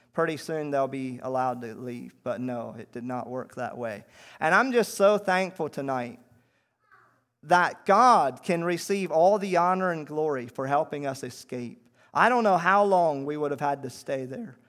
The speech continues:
God knows, but oh, God helped us get out of there. And I'm just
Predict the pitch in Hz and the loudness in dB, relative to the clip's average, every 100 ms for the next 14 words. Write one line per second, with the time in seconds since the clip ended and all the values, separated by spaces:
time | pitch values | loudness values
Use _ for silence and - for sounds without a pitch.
0 | _ _ 170 190 165 160 160 151 - 156 | _ _ 4 4 2 0 0 -2 2 6
1 | 208 196 185 185 175 151 180 - 170 - | 6 6 4 4 4 2 -2 -2 -6 -8
2 | - - 175 165 160 165 127 135 131 156 | -14 -4 -2 0 0 -2 -6 -8 -6 -4
3 | 175 165 156 - | -4 -4 -8 -8